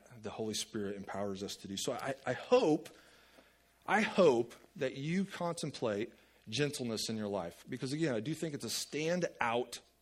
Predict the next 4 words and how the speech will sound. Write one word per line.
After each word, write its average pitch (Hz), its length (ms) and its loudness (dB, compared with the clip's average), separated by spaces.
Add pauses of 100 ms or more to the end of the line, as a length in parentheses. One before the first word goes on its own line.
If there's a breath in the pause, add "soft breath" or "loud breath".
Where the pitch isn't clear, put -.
quality. 110 600 0 (840 soft breath)
People 196 460 0
are 117 100 0
mean, 104 560 -4